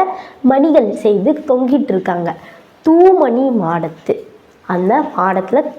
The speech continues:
தொங்கிட்டு இருக்கு. சுற்றும் விளக்கெரிய. அந்த மாடத்தை அப்படியே சுத்தி அப்படியே ஒரு விளக்கெரியுதாம்.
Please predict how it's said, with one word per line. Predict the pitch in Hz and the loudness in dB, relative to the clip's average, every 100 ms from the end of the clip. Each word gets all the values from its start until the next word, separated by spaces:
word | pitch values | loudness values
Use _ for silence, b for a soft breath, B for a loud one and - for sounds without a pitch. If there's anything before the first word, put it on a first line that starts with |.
| - | -2
தொங்கிட்டு | 233 226 240 247 | 0 2 0 -2
இருக்கு. | 208 - - - - _ | -8 -6 -6 -6 -16 _
சுற்றும் | - 370 359 - - 392 427 440 440 427 | -4 -4 -4 -6 0 2 4 2 4 4
விளக்கெரிய. | 339 233 233 - 185 170 165 - B B B 185 | 4 0 -4 -2 -2 0 -2 -6 B B B -8
அந்த | 185 170 | -6 -4
மாடத்தை | 175 220 294 269 - 180 | -2 0 0 -2 -4 -4
அப்படியே | 170 180 | -2 -4
சுத்தி | - - 254 233 - _ - 330 208 - - | -6 -4 -4 -4 -14 _ 0 0 0 -6 -12
அப்படியே | - 226 | 0 2
ஒரு | 254 190 185 | 2 0 0
விளக்கெரியுதாம். | 214 320 - 233 233 254 - | 0 0 0 0 2 0 -2